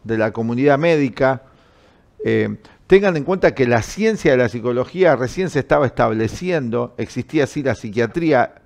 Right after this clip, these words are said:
Jung era médico psiquiatra,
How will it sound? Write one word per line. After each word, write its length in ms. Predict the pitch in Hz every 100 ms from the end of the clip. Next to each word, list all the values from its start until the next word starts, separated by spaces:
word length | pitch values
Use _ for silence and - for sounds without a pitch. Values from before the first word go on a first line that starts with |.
| _
Jung 360 | 117 151 170 135 - - _
era 240 | 147 165 143
médico 440 | 135 123 104 113
psiquiatra, 760 | - 104 165 170 196 120 120